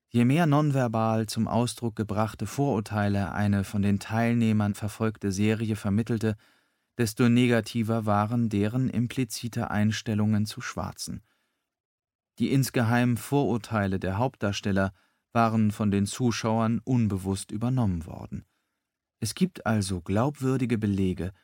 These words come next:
für die kulturelle Übertragung von Stereotypen und Anschauungen durch die Massenmedien. Je mehr sich jemand den rassistischen Vorurteilen in Serien der Primetime aussetzt,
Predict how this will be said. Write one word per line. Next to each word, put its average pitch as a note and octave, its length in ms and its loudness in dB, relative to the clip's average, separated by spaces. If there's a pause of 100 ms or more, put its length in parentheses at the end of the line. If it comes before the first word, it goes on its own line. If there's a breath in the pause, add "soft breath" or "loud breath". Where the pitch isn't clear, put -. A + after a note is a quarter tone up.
(180)
für A2 180 -4
die G2+ 100 0
kulturelle C3+ 580 0
Übertragung G2+ 840 -2
von G2+ 280 0
Stereotypen G#2+ 880 -2
und A2 240 -2
Anschauungen G2 720 0
durch G2 180 -2
die A#2 140 -4
Massenmedien. F#2 800 -4 (720)
Je A2 100 4
mehr D3 260 4
sich C#3+ 280 -2
jemand A#2+ 580 0
den G#2 160 0
rassistischen A2 720 0
Vorurteilen G#2 720 0
in F#2 160 0
Serien A2+ 540 2
der G2 120 0
Primetime A2+ 680 -2
aussetzt, G2 560 -4